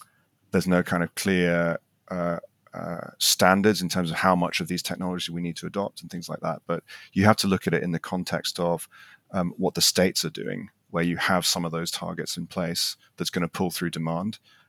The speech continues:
Um, and then the money coming from the, from the Inflation Reduction Act really making it easier to meet those targets.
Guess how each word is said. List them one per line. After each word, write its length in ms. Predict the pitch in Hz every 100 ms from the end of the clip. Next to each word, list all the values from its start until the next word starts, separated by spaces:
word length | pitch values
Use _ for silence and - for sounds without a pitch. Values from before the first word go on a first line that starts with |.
| _
Um, 260 | 85 82 80
and 120 | 87
then 100 | 87
the 80 | 87
money 320 | 85 92 92
coming 280 | 90 92 90
from 200 | 85 87
the, 260 | 82 82 78
from 160 | - 85
the 60 |
Inflation 420 | 85 - 87 - 82
Reduction 360 | 82 - 82
Act 220 | 80 - -
really 140 | 87
making 280 | 82 - 78
it 60 | -
easier 280 | 90 78 80
to 140 | -
meet 180 | 85 -
those 140 | -
targets. 460 | - 87 85 -